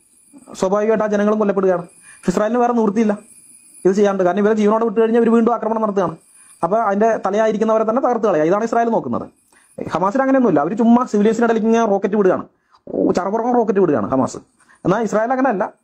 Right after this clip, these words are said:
ചറപറ വിടുന്നതൊന്നുമല്ല, കൃത്യമായിട്ട് ടാർഗറ്റ് ചെയ്ത് നേതാക്കന്മാരായിരിക്കും എവിടെയാണുള്ളത് അവരുടെ, ഏഹ്, ഇതിലേക്കാണ് ആ മിസൈൽ. ഇപ്പോഴും സാധാരണക്കാരായ ആളുകളുടെ ഇടയിലേ അവര് ഉണ്ടാവുകയുള്ളൂ എന്നുള്ളതുകൊണ്ട് സാധാരണക്കാർ കൊല്ലപ്പെടും. അപ്പൊ സ്വന്തം ജനങ്ങളെ കുരുതി കൊടുക്കാൻ ഒരു മടിയും ഇല്ലാത്തവരാണ് ഈ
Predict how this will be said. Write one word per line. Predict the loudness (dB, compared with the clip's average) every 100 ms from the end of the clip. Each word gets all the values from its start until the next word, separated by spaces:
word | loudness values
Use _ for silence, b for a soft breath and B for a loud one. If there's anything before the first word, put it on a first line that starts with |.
| _ -16 -12 -8 -2
ചറപറ | 0 0 0
വിടുന്നതൊന്നുമല്ല, | 0 0 0 -2 -2
കൃത്യമായിട്ട് | -4 -2 0 0 0
ടാർഗറ്റ് | -2 -2 0
ചെയ്ത് | 2 0 0 -2
നേതാക്കന്മാരായിരിക്കും | 0 -2 -2 0 0 0 -2 0
എവിടെയാണുള്ളത് | 0 0 0 0 0
അവരുടെ, | 0 -2 -2 -6 -16 -14
ഏഹ്, | -12 -4 0
ഇതിലേക്കാണ് | 2 2 0
ആ | -2 -2
മിസൈൽ. | 0 0
ഇപ്പോഴും | 0 -2 -2 -6
സാധാരണക്കാരായ | -4 -2 -2 -2 0 0 0
ആളുകളുടെ | 0 0 0
ഇടയിലേ | 0 2
അവര് | 0 -4 -2
ഉണ്ടാവുകയുള്ളൂ | 0 0 0 0
എന്നുള്ളതുകൊണ്ട് | 0 2 0
സാധാരണക്കാർ | 0 -2 -2 -2 -2 -2 -2
കൊല്ലപ്പെടും. | -4 -4 -8 B B B
അപ്പൊ | -2
സ്വന്തം | 0 0 0
ജനങ്ങളെ | 0 0 0
കുരുതി | 0 2
കൊടുക്കാൻ | 2 2 -2 0
ഒരു | 2 2
മടിയും | 2 2 2 2
ഇല്ലാത്തവരാണ് | 0 0 0
ഈ | 0